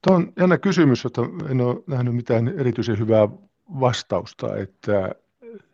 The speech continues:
mikä saksalaisessa analyysissä muuttui verrattuna eurokriisiin? Oliko se tämän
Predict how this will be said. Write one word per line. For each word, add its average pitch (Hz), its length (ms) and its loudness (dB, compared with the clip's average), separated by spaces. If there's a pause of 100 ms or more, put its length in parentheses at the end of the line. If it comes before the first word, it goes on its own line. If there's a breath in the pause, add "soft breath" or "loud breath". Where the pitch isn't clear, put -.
(800 soft breath)
mikä 135 260 0
saksalaisessa 110 1080 -2
analyysissä 104 1000 -4 (200)
muuttui 113 680 -4 (120)
verrattuna 101 760 -6
eurokriisiin? 117 840 -4
Oliko 151 380 2
se 117 140 -2
tämän 107 440 2